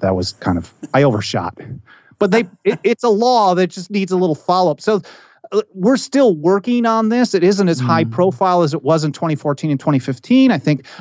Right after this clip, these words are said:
Speaker 1: a lot of people are very short-term in their viewpoints and in their approaches on things, and they just wanna work on the issue of the day, or they're riled up about one thing or one political party, and then a year or so later, if you don't get it done, you don't get it done.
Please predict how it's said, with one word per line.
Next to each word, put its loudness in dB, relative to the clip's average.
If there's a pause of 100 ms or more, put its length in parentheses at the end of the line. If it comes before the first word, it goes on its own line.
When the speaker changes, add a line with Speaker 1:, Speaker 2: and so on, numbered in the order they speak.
Speaker 1:
a 0
lot 2
of -6
people -2
are 2
very -2
short-term -2 (260)
in 4
their 4
viewpoints 0
and 4
in 6
their 6
approaches 0
on 2
things, 0
and 2
they 2
just -2
wanna 2
work 2
on 2
the 0
issue 0
of -4
the -4
day, 2
or 0
they're -2
riled 0
up -6
about -4
one -2
thing -2
or 0
one 0
political -2
party, 0
and -2
then -2 (260)
a 0
year 4
or 2
so 0
later, 2
if -2
you 4
don't 0
get -2
it -12
done, 2
you 2
don't 0
get 0
it -8
done. 2